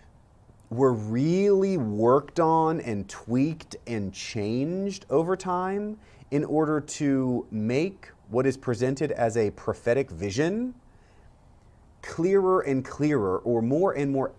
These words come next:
accurate to what actually happened after the exile. That does not mean that it isn't valuable to us, but I do want to note that the way phrases are used and the grammar and all that sort of stuff indicates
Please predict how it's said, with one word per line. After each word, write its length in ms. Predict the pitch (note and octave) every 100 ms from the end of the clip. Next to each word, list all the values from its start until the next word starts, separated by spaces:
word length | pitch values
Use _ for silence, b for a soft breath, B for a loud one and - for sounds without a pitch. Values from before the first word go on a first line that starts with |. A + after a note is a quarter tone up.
| -
accurate 720 | B2+ C3+ - F2 D#2+ B1+ - - b b b -
to 120 | C3+
what 160 | C3
actually 480 | A#2+ B2+ B2+ - A#2
happened 540 | G2+ A#2+ A#2 G#2 G2 F#2+
after 320 | A2+ G#2 - G2
the 160 | F#2
exile. 600 | F#2+ E2+ - - - - - b b -
That 120 | C3
does 180 | E3+ D#3
not 260 | A#3 B3
mean 500 | A#2+ B2 A2 G2 F#2+ G2 B
that 140 | - B2
it 80 | C3
isn't 220 | C3 G2+
valuable 680 | E2+ G#2+ G#2 G#2 F#2 D#2 C#2+
to 200 | - G#1+
us, 440 | G1+ - - - - b b -
but 100 | C#3
I 100 | C#3
do 180 | F#3+
want 160 | C4+ C#4
to 80 | C4
note 540 | D#3+ G#2+ F#2 F2 - b b -
that 340 | B2+ B2 -
the 120 | B2
way 420 | C3+ C3 F#3 A3 A#3
phrases 560 | - F3+ F3+ F3+ E3+
are 100 | E3+
used 400 | D3 B2 B2+ B2 -
and 60 |
the 80 | C3
grammar 580 | A2 A2+ B2+ C#3 C#3 C3
and 80 | A#2
all 140 | A#2+
that 120 | A#2
sort 160 | G#2 A2
of 60 | G2+
stuff 300 | - G2+ E3
indicates 640 | G3 G3 G#2 F2 -